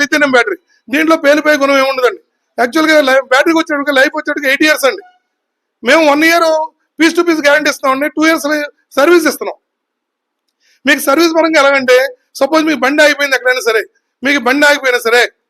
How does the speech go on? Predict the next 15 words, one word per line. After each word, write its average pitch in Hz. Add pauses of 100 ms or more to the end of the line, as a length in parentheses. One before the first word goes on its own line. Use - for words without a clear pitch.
(220)
ఆటోమేటిక్‌గా 277 (420)
మేము 285 (580)
మీకు 294
వెంటనే 294 (100)
ఇమీడియట్‌గా 285 (120)
మా 269
దగ్గర 277
ఉన్న 285
సర్వీస్ 277
బ్యాటరీ 269
తెచ్చి 302 (360)
మీకు 320 (200)
బ్యాటరీ 254
ఇస్తున్నాం, 220 (800)
మేము 285